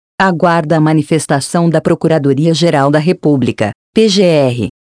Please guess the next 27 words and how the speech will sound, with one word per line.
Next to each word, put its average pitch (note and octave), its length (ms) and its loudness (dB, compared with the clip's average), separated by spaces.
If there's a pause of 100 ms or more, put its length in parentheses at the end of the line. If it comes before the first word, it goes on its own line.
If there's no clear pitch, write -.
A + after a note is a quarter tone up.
sobre F3 300 -2
possíveis F3 720 -2
crimes E3 480 0
militares D3+ 640 0
no F#3 120 2
inquérito E3+ 540 -2
que D#3+ 100 -4
investiga E3+ 560 0
a E3 40 -2
tentativa E3 680 -2
de D#3 100 -2
golpe E3+ 360 0
de D3 100 -2
Estado F3+ 500 -2
no F3 120 2
Brasil. D3+ 520 -2 (440)
A E3 120 2
expectativa D#3 800 -2
é E3 40 2
que D#3+ 160 -4
essa D#3+ 240 -2
comunicação D3+ 720 0
ocorra E3+ 460 0
no F#3 140 2
início D#3+ 440 0
deste C#3+ 420 -2
ano, E3+ 340 2